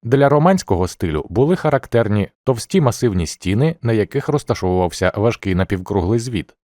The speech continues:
потужні приземні будівлі, ззовні схожі на фортеці, вузькі вікна, що нагадували бійниці,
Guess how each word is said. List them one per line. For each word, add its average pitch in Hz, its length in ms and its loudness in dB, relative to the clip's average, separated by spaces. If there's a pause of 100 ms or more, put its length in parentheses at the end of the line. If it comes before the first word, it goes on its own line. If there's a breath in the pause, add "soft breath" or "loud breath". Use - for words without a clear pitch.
(320)
потужні 156 420 2
приземні 98 480 0
будівлі, 82 640 -2
ззовні 117 440 0
схожі 107 340 -2
на 120 80 2
фортеці, 90 640 -6 (320)
вузькі 135 500 0
вікна, 90 480 -2
що - 200 0
нагадували 101 560 2
бійниці, 107 560 -4